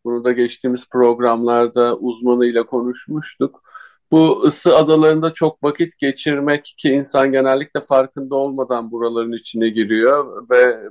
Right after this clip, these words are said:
buralarda zaman harcıyor. Ee, ve bu noktalardaki ısı yüksekliği, normalden daha yüksek ısı hissedilmeden çok daha etkileyici bir hale gelebiliyor.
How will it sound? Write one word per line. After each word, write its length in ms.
buralarda 560
zaman 360
harcıyor. 640
Ee, 80
ve 440
bu 100
noktalardaki 880
ısı 220
yüksekliği, 640
normalden 640
daha 160
yüksek 420
ısı 240
hissedilmeden 920
çok 280
daha 100
etkileyici 680
bir 80
hale 400
gelebiliyor. 720